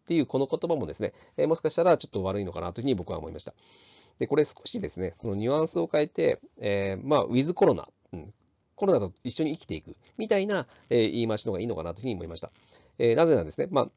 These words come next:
なぜ今回これほどウイルス感染が、えー、世界規模で拡大してしまったのかという、えー、その原因ですね。それって、えー、つまるところ、えー、人の移動がですね、大幅に広がった世界になったから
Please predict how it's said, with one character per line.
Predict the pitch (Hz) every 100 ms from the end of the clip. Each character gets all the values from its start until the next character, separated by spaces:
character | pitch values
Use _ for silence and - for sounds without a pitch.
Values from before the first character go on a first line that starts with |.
| _
な | -
ぜ | 220 - -
今 | 165 131
回 | - 80 _
こ | 120
れ |
ほ | 117
ど | 117 95 - _ -
ウ |
イ | 113
ル | 110
ス |
感 | - 117
染 | 85 82
が、 | 127 113 - -
え | 98
ー、 |
世 | -
界 | 101 110 - _ -
規 | 151
模 | 123
で | 78 -
拡 | - 101 113
大 | 107
し | -
て | 101
し | 113
ま |
っ | 107
た | 147
の | 120
か | 131
と | -
い | 101 92
う、 | 87 _ _ _
え | 117 110 104
ー、 | 101
そ | 170
の | 185 - 117
原 | 147
因 | 143
で | 143
す | -
ね。 | 82 - _ _
そ | -
れ | 165
っ |
て、 | 175 - 160 - _ _ _
え | - 104 101 95 95 95 98 95
ー、 | -
つ |
ま | 165
る | 131
と |
こ | 120
ろ、 | 160 131 - _ _
え | - 98
ー、 |
人 | -
の | 180 170
移 | 147
動 | 147
が | 139
で | 113
す | -
ね、 | 90 -
大 | 127 151
幅 | 151 143
に |
広 | 127 127
が | 123
っ |
た | 120
世 | 127
界 | - 80
に |
な | 120
っ |
た | - -
か |
ら | -